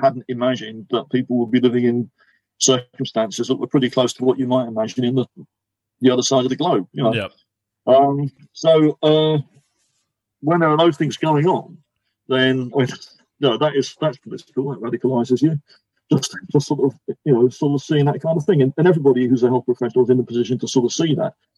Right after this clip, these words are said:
Speaker 1: But you have to imagine that that's you know, you, you can't always imagine where people are coming from because you're seeing them in hospital, but you have to kind of imagine the possibilities that,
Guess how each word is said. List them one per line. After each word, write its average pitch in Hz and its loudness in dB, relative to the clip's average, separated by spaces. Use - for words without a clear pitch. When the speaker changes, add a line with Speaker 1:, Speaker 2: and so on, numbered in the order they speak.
Speaker 1:
But 151 4
you 147 6
have 170 2
to 165 0
imagine 147 -2
that - -10
that's - -6
you 139 2
know, 110 -4
you, 135 0
you 139 0
can't 202 0
always 156 2
imagine 151 0
where 139 0
people 143 -2
are - -2
coming 170 0
from 127 -8
because 143 2
you're 131 0
seeing 135 2
them 117 -6
in - -10
hospital, - -8
but - -6
you 131 -6
have 151 -4
to 139 4
kind 139 0
of 131 2
imagine 131 -2
the 123 -10
possibilities 156 0
that, 131 4